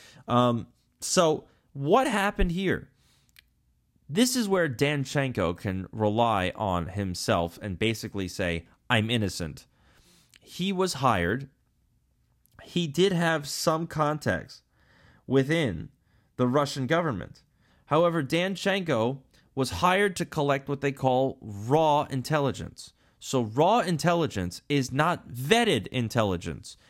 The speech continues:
It's not the right kind of intelligence. It's, "Hey, this is what I heard. I don't know if it's true or not.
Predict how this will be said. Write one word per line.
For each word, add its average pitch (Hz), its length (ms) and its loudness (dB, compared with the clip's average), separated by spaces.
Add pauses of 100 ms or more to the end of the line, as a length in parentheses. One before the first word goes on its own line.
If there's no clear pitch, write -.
(160)
It's 120 180 -6
not 175 300 2
the 135 80 2
right 156 420 0
kind 185 400 2
of 107 100 0
intelligence. 101 680 -2 (320)
It's, 147 280 0 (200)
"Hey, 170 240 2
this 143 240 -2
is 143 100 -6
what 139 160 2
I 120 120 0
heard. 139 340 0 (260)
I 175 120 6
don't 160 140 2
know 147 140 4
if 127 120 -4
it's 107 140 -4
true 208 200 2
or 175 100 2
not. 147 440 -2